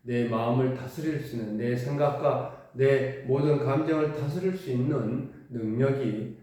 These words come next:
하나님의 말씀 안에 있게 된다는 것을 우리는 알 수 있습니다.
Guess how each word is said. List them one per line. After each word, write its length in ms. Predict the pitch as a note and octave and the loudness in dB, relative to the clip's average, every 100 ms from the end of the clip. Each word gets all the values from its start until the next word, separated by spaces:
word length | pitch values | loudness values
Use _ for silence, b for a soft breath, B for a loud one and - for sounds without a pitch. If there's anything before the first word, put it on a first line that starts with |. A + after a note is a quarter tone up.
| _ | _
하나님의 400 | A2+ G#2+ G#2 G#2 | -10 -8 -6 -6
말씀 420 | G#2+ G#2+ - A2+ | -6 -6 -8 -8
안에 500 | G#2+ G#2+ B2+ B2+ - A#2+ | -6 -4 -4 -6 -8 -12
있게 800 | - - A#2 A2+ A2+ - - - | -10 -4 -2 -2 -4 -8 -14 -16
된다는 460 | G#2+ A2 A2+ A2+ A2+ | -10 -8 -6 -6 -8
것을 560 | A2+ C3 C3 C3 - | -6 -4 -4 -6 -12
우리는 240 | A#2 A2+ G#2+ | -10 -8 -8
알 160 | G#2+ | -10
수 140 | - A2+ | -12 -12
있습니다. 560 | - - B2 - - | -12 -12 -12 -14 -18